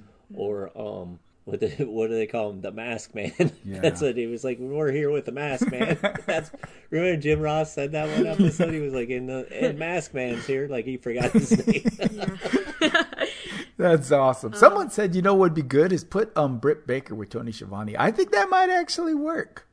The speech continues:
Speaker 2: I think he could actually bring something out of her to where they would actually be funny. At least I would give it a, a, a segment w-, without
Speaker 1: Well,
Speaker 2: Ross
Speaker 1: what
Speaker 2: interrupting
Speaker 1: about,
Speaker 2: him.
Speaker 1: uh, right, or, like, um, maybe M J F.
Speaker 2: Oh, M J F
Speaker 1: or,
Speaker 2: would be
Speaker 1: um,
Speaker 2: great.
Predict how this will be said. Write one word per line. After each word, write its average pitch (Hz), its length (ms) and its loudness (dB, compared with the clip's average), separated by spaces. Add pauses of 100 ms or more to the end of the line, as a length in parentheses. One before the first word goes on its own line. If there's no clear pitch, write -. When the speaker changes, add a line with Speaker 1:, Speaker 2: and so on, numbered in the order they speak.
(380)
Speaker 2:
I 170 120 4
think 254 240 -2
he 233 140 0
could 208 180 4
actually 202 360 0
bring 160 300 0
something 139 360 -4
out 139 180 -2
of 120 100 -12
her 131 160 -4
to 127 140 -10
where 127 180 -2
they 120 140 -4
would 117 160 -4
actually 123 360 -8
be 107 120 -6
funny. 95 380 -10 (360)
At 170 140 -2
least 220 240 0
I 226 80 0
would 185 180 2
give 165 180 -2
it 156 80 -4
a, 120 280 -2
a, - 460 -10
a - 40 -14
segment 107 560 -6
w-, - 180 -16 (100)
without 175 260 6
Speaker 1:
Well, 170 80 2
Speaker 2:
Ross 147 540 10
Speaker 1:
what 135 80 0
Speaker 2:
interrupting 156 480 2
Speaker 1:
about, - 120 -10
Speaker 2:
him. 50 100 -14
Speaker 1:
uh, - 40 -18 (320)
right, 156 340 -2
or, 143 240 -4
like, 139 380 -6
um, 123 400 -6 (100)
maybe 127 460 -6 (320)
M 127 240 -10
J 117 240 -4
F. 117 320 -6
Speaker 2:
Oh, 98 300 -2
M 107 180 0
J 110 140 0
F 104 100 -6
Speaker 1:
or, - 60 -12
Speaker 2:
would 104 40 -6
be 104 60 -8
Speaker 1:
um, 101 60 -10
Speaker 2:
great. - 260 -10